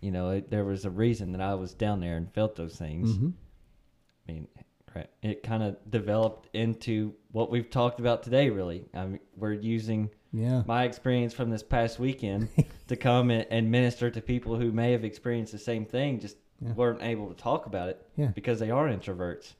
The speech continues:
Speaker 2: And in the process of you overcoming the thing that debilitates you, you're helping others to overcome the thing that debilitates them.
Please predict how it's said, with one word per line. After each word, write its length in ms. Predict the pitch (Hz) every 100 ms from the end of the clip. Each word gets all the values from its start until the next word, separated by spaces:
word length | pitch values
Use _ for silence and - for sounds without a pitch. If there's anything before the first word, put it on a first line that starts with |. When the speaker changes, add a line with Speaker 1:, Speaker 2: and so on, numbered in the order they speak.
| -
Speaker 2:
And 120 | 131
in 80 | 127
the 60 | 117
process 420 | 135 131 131 110
of 80 | 113
you 180 | 131
overcoming 540 | 120 117 - 131 131 117
the 60 |
thing 200 | 110 127
that 60 | 120
debilitates 580 | 110 120 120 123 110 -
you, 80 | 135
you're 180 | 117 110
helping 260 | 117 113
others 240 | 117 120 110
to 80 |
overcome 420 | 117 113 - 120 117
the 80 |
thing 160 | 104 113
that 80 | 110
debilitates 540 | 104 123 127 101 98
them. 180 | -